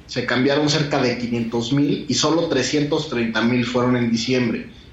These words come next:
Y muchas personas, pues, sí acudieron a las oficinas a reiniciar sus cuentas, etcétera. Teníamos, sobre todo en los centros de servicio en Monterrey, eh, teníamos una cola que daba la vuelta a la calle, etcétera. Hemos estado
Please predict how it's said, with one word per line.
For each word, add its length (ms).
Y 180
muchas 400
personas, 460
pues, 220
sí 60
acudieron 420
a 40
las 140
oficinas 600
a 60
reiniciar 460
sus 220
cuentas, 480
etcétera. 640
Teníamos, 440
sobre 260
todo 120
en 60
los 160
centros 360
de 60
servicio 300
en 80
Monterrey, 800
eh, 640
teníamos 400
una 240
cola 260
que 80
daba 220
la 140
vuelta 300
a 20
la 160
calle, 540
etcétera. 720
Hemos 260
estado 640